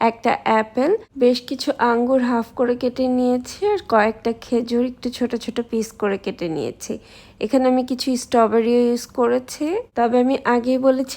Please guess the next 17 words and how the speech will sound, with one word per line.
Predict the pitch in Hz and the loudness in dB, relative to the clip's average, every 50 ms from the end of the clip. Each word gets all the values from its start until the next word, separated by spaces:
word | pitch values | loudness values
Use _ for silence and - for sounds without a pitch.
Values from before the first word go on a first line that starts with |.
| 403 415 | 0 0
আপনারা | 403 403 - 262 247 233 | 0 0 0 0 0 2
আপনাদের | 240 - 226 220 240 220 - - | 2 0 -2 -2 -2 -4 -2 -2
পছন্দ | 220 214 214 - - 247 247 254 247 | -2 -2 -2 -2 -2 0 0 0 0
মতো | 262 262 370 370 - - - | 0 0 0 -2 -2 -4 -2
যে | - 262 247 247 - | 0 0 0 2 2
কোনো | 247 233 226 214 220 | 0 0 0 0 -2
ফল | - 220 208 214 226 | -4 -4 -4 -4 -6
এখানে | - - 220 226 226 220 | -6 -6 -6 -4 -4 -4
ইউজ | 208 - - - - | -6 -8 -10 -10 -8
করতে | - 185 - - - 214 - - | -8 -8 -8 -10 -12 -10 -8 -6
পারবেন। | 214 196 - 147 - 247 - 202 - - - - - - - - - 226 | -6 -4 -4 -6 -6 -8 -8 -10 -10 -14 -20 -20 -20 -20 -16 -8 -6 -4
এখন | 220 - 247 247 240 | -2 0 0 0 0
এই | 233 - | 0 -2
সব | - 247 226 - - | -4 -4 -4 -6 -8
কিছুকে | - 226 - 247 247 262 247 254 | -10 -8 -8 -6 -6 -6 -4 -4
খুব | - 254 247 247 233 | -4 -4 -4 -4 -2
ভালোভাবে | 233 226 226 220 220 233 233 233 | 0 2 2 2 2 2 0 0